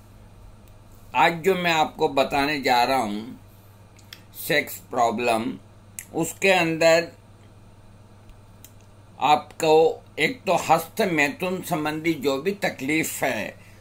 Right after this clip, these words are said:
वो ओके होगी, नपुंसकता खत्म होगी, नामर्दी खत्म होगी और स्वप्न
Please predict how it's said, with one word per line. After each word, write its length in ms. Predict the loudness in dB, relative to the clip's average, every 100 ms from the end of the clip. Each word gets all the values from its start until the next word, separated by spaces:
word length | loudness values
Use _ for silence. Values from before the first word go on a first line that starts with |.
| -20 -20 -12
वो 240 | -2 0 2 2
ओके 280 | 2 2 -2
होगी, 600 | 2 2 2 0 0 0
नपुंसकता 960 | -2 -2 -2 -2 -2 -4 -6 -2 -2 -2
खत्म 460 | 0 -2 -2 -6
होगी, 580 | -2 0 0 -2 -4 -4 -10 -20 -20 -12
नामर्दी 840 | -6 -2 0 0 2 2 2 -2 -4 0
खत्म 480 | 0 0 -4 -6 -6
होगी 640 | -2 -4 -2 -4 -4 -4 -12 -20 -20 -20 -20 -4
और 240 | 2 2 2
स्वप्न 580 | 0 0 0 -2 -4